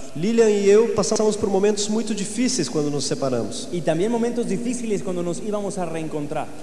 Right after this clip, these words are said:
Speaker 1: E também momentos difíceis quando estávamos nos reencontrando.
Speaker 2: Pero gracias al sistema, he de decir,
Speaker 1: Mas graças ao sistema, posso dizer,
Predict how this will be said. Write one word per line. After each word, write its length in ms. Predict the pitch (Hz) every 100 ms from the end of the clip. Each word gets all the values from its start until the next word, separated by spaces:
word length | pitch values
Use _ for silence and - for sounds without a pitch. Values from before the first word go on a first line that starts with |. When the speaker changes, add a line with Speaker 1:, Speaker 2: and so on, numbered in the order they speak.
| -
Speaker 1:
E 60 | 131
também 300 | 156 156 214
momentos 400 | 202 208 208 190
difíceis 500 | 208 226 262 - -
quando 200 | 156 135
estávamos 420 | - 156 147 139
nos 120 | 143
reencontrando. 680 | 143 147 151 147 143 123 104 - - - - - - - - - -
Speaker 2:
Pero 180 | 160 160
gracias 340 | 151 233 220 202
al 140 | 196
sistema, 460 | 170 160 226 175 131 -
he 80 | 175
de 100 | 170
decir, 300 | 151 151 131 - - -
Speaker 1:
Mas 240 | 123 123 120
graças 380 | 151 190 -
ao 60 | 202
sistema, 440 | 196 190 202 175
posso 380 | 127 143 143 -
dizer, 380 | 139 127 131 156